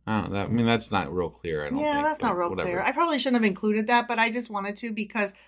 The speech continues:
Speaker 2: I really liked the whole morning stars singing together.
Speaker 1: Sure.
Speaker 2: And I also liked that we just read Job.
Speaker 1: Sure.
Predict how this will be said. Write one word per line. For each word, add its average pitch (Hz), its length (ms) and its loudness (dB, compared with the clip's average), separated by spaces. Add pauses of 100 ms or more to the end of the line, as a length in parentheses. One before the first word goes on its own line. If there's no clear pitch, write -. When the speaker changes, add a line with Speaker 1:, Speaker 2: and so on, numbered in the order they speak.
(180)
Speaker 2:
I 220 60 -2
really 247 420 6
liked 208 360 2 (300)
the 202 100 2
whole 202 220 4
morning 202 420 2
stars 196 400 0
singing 202 440 2
together. 240 540 0
Speaker 1:
Sure. 101 360 2 (220)
Speaker 2:
And 220 140 2
I 214 120 6
also 214 340 2
liked 202 380 2
that 196 200 2
we 196 120 0
just 190 260 -2
read 180 180 -6
Job. 151 340 -12 (100)
Speaker 1:
Sure. - 360 -2